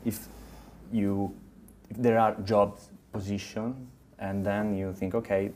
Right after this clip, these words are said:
I can study this, uh, this subject." Yeah. And also, um, yeah, about where to live, yeah, I agree with you, but I think, uh, it depends also what job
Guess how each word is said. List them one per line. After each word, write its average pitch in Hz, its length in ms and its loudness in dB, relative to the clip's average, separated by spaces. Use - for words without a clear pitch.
I 92 280 -6
can 90 260 -10
study 87 440 -8
this, 82 300 -10
uh, 82 240 -14
this 82 140 -14
subject." 87 360 -12
Yeah. 92 60 -12
And 107 180 -12
also, 120 480 -8
um, 123 560 2
yeah, 123 160 4
about 107 260 0
where 131 200 0
to 131 140 -8
live, 147 360 -2
yeah, 117 340 0
I 107 60 -2
agree 123 240 0
with 139 280 -2
you, 160 380 -2
but 120 220 -2
I 135 140 -4
think, 135 480 -4
uh, 123 260 0
it 120 160 -6
depends 123 440 -2
also 117 400 -6
what 113 260 -2
job 107 240 2